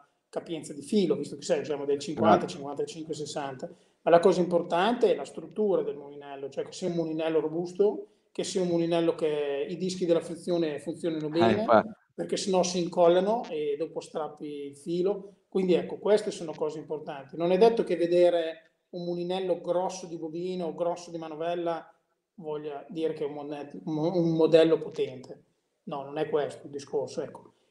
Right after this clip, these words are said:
Speaker 1: Qui la cosa importante è tassativa che la bobina sia in alluminio, perché se usi una bobina in graffito o in plastica il rischio che si rompa la bobina sotto sforzo
Speaker 2: Ah,
Speaker 1: e
Speaker 2: ti
Speaker 1: che
Speaker 2: salta via.
Speaker 1: l'alberino,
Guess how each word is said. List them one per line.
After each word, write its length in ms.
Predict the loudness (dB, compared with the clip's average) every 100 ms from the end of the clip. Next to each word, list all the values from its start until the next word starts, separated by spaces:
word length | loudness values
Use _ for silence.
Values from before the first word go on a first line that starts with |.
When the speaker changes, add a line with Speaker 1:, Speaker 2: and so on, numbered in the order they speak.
| _
Speaker 1:
Qui 320 | 10 12 12
la 80 | 8
cosa 240 | 4 4 4
importante 680 | 2 2 0 0 2 2
è 100 | 0
tassativa 800 | -4 -6 -8 -4 2 4 2 -2 -8
che 100 | -6
la 100 | -6
bobina 340 | -6 -4 -6
sia 420 | -8 -6 -6 -6 -10
in 100 | -14
alluminio, 580 | -10 -6 -6 -8 -12 -18 _ _ _
perché 240 | -8 -6
se 140 | -2 2
usi 260 | 2 2
una 120 | 2
bobina 320 | 2 2 0 0
in 60 |
graffito 560 | 0 -2 -2 -4 -2 -4
o 40 |
in 80 | -4
plastica 480 | 0 2 2 -4 -4
il 100 | -6
rischio 240 | -8 -8
che 420 | -6 -8 -8 -20 _
si 200 | 0 2
rompa 240 | 2 -2
la 80 | -4
bobina 400 | -2 2 2 0
sotto 240 | -6 -8
sforzo 640 | -8 -2 -2 -2 -6 -12 -12 _ _ 10
Speaker 2:
Ah, 120 | 10
Speaker 1:
e 40 |
Speaker 2:
ti 60 | 10
Speaker 1:
che 80 | 10
Speaker 2:
salta 340 | 12 12 12
via. 100 | 12
Speaker 1:
l'alberino, 460 | 12 8 2 -2